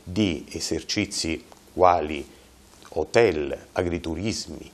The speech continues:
camping, strutture ricettive, anche di ristorazione, che abbiano talune caratteristiche,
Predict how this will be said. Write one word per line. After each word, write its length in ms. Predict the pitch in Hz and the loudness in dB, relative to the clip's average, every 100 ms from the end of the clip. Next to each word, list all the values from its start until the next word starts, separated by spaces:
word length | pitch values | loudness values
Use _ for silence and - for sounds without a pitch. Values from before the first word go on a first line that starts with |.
| - - | -20 -8
camping, 680 | - 110 90 82 80 67 - | 0 0 0 -6 -10 -8 -8
strutture 460 | - 123 120 131 | -4 -4 0 0
ricettive, 640 | 117 - 117 - 139 92 80 - - - - | 0 0 -2 -2 -4 -2 -4 -8 -20 -20 -6
anche 560 | - 143 139 107 87 - - - | -2 0 2 2 2 -2 -14 -6
di 240 | 98 110 | 0 0
ristorazione, 1080 | 95 87 - 104 98 - - 80 71 71 69 - - - | 0 -2 0 2 2 0 -2 -2 -2 -6 -10 -14 -18 -10
che 160 | - 127 | 4 4
abbiano 480 | 147 156 139 127 123 | 6 4 4 4 4
talune 480 | 131 139 175 160 127 | 4 4 2 2 4
caratteristiche, 1120 | 117 117 - 110 117 - - 147 143 143 | 4 2 2 -2 0 -6 -4 -4 2 2